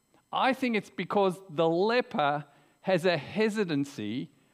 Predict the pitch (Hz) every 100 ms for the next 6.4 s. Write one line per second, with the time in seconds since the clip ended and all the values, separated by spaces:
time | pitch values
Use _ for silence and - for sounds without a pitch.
0 | _ - 143 151 156 160 156 180 170 143
1 | - 180 190 185 170 170 147 147 147 151
2 | 147 - 135 - 147 110 - - _ _
3 | _ _ _ _ _ _ _ _ _ _
4 | _ 175 185 185 202 185 - 226 277 262
5 | 180 147 - 170 175 165 170 127 165 170
6 | 170 170 -